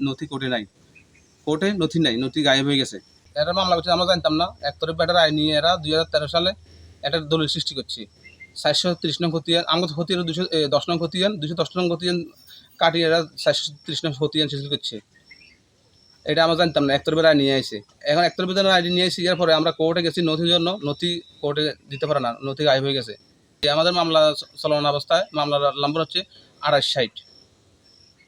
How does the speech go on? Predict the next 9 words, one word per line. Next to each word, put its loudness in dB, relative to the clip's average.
হে 2
দা 6
নিয়ে 2
এসে, -4
খন্তা -2
নিয়ে 0
এসে, -2
এ 0
ইয়াসিন, 0